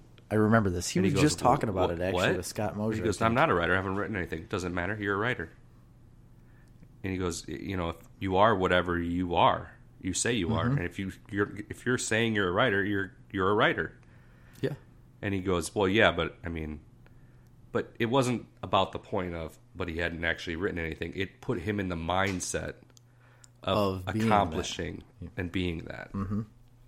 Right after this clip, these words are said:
Speaker 2: And that's when it all took off for him. You know,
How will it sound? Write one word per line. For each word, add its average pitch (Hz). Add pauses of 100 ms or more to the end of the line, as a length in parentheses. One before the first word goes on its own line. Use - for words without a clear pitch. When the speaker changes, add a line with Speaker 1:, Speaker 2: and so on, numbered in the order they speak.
(380)
Speaker 2:
And 95
that's 107
when 98
it 90
all 90
took 85
off -
for -
him. - (1120)
You 90
know, 80